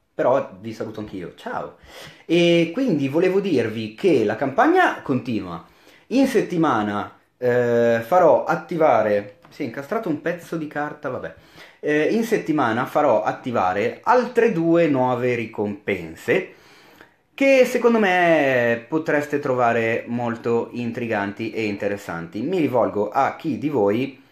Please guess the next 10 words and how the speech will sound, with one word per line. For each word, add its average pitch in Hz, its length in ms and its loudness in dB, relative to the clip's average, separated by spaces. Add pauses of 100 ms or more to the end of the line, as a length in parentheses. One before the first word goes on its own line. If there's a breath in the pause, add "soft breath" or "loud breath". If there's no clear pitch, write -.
(460 loud breath)
ha 131 520 4 (300)
una 120 480 -6 (100)
pagina 117 920 0
Facebook 95 1120 -6 (1600)
che 240 180 4
magari 160 480 6
è 139 80 4
interessato 127 720 0
a 113 60 0
promuovere. 107 1040 -4